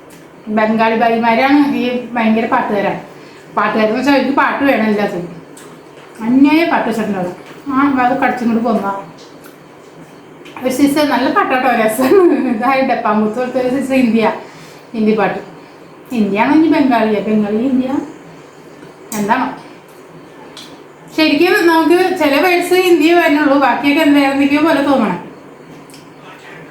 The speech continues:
അപ്പൊ അങ്ങനെ കേട്ടോ. പിന്നെ ആ നിയ വന്നിട്ടുണ്ട്.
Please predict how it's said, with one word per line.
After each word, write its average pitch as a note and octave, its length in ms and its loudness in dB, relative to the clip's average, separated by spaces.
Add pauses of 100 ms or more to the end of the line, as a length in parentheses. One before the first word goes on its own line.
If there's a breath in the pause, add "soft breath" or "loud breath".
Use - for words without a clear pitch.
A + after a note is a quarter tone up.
(460)
അപ്പൊ G3+ 140 -4
അങ്ങനെ G3+ 200 0
കേട്ടോ. F#3 220 -4 (340)
പിന്നെ G#3 240 -2
ആ G#3 400 -4 (100)
നിയ G#3+ 200 0
വന്നിട്ടുണ്ട്. G3+ 440 -2